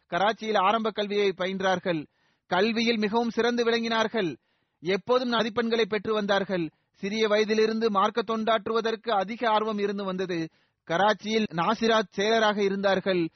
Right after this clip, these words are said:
பிறகு கராச்சியின் நாசிராத்துகளை முதலிடத்திற்கு கொண்டு வந்தார்கள். இவர்களது திருமணம் டாக்டர் லத்தீப் குரேஷி சாஹிப் அவர்களுடன் ஆயிரத்தி தொள்ளாயிரத்தி அறுபத்தி ஒன்னாம் ஆண்டு நிகழ்ந்தது.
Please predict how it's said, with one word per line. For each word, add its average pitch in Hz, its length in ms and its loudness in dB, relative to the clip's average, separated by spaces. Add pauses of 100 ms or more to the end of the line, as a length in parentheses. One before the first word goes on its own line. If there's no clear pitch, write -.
(280)
பிறகு 202 400 0
கராச்சியின் 220 760 0
நாசிராத்துகளை 208 920 -2 (320)
முதலிடத்திற்கு 220 680 0
கொண்டு 190 280 2
வந்தார்கள். 175 600 2 (380)
இவர்களது 220 520 0
திருமணம் 226 400 -2
டாக்டர் 214 400 0
லத்தீப் 214 360 -2
குரேஷி 233 420 -2
சாஹிப் 226 280 2
அவர்களுடன் 226 580 0 (220)
ஆயிரத்தி 202 420 0
தொள்ளாயிரத்தி 226 280 0
அறுபத்தி 214 280 0
ஒன்னாம் 214 340 -2
ஆண்டு 214 240 0
நிகழ்ந்தது. 196 580 -2